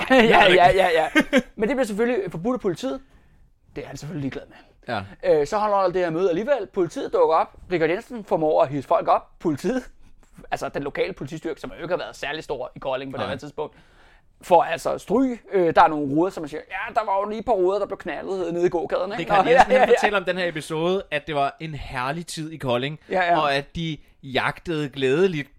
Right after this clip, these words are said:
Speaker 1: altså politiet rundt i gaderne og tævede dem på må og få. Altså,
Speaker 2: Ja,
Speaker 1: det er
Speaker 2: ja.
Speaker 1: som om, den, der har bare været anarki i Kolding lige i den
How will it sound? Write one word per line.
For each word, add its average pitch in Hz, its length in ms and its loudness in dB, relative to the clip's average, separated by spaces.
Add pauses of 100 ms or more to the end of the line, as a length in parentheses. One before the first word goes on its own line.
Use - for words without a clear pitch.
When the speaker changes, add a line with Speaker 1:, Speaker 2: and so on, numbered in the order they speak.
(120)
Speaker 1:
altså 135 220 -4
politiet 165 640 -6
rundt 165 220 -2
i 170 40 -12
gaderne 143 500 -2
og 127 200 -6
tævede 143 300 -2
dem 143 100 -6
på 127 80 -4
må 127 120 -6
og 123 120 -8
få. 123 200 -4
Altså, 113 180 -6
Speaker 2:
Ja, 127 80 -2
Speaker 1:
det 180 60 2
er 156 40 2
Speaker 2:
ja. 147 60 0
Speaker 1:
som 139 140 0
om, 143 220 4
den, 151 280 -10
der 156 60 0
har 156 120 0
bare 151 220 0
været 143 320 0
anarki 175 520 -4
i - 20 -14
Kolding 147 460 -4
lige 170 240 -2
i 160 60 -12
den 143 320 -4